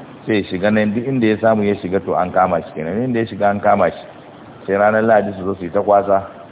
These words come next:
Sai a su ba su yi farauta ranar kifi ba, da auren nan ranar Asabar ba, dabara suka yi ranar Asabar. To haka suke abin nan ɗinsu.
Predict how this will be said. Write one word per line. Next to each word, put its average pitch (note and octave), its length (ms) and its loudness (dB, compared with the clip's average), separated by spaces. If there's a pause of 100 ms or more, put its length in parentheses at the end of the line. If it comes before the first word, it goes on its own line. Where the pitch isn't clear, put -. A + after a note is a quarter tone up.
(240)
Sai - 160 -6
a D2+ 220 2 (100)
su G2 140 -6
ba F2 180 -4
su E2+ 60 -6
yi D#2 100 -4
farauta G#2 480 2
ranar E2+ 320 2 (140)
kifi E2 240 -8
ba, F2 100 0
da D#2 140 -4 (100)
auren F2+ 400 0
nan E2+ 160 -2
ranar F#2 400 2
Asabar F2 240 0
ba, E2+ 80 -2
dabara F2+ 600 2
suka D#2+ 180 -10
yi C#2+ 160 -8
ranar D#2+ 400 -6
Asabar. C#2+ 240 -8 (1400)
To F#2+ 60 6
haka G2 180 4
suke F2+ 160 -2
abin E2+ 240 2
nan D#2+ 160 -6
ɗinsu. E2 240 -12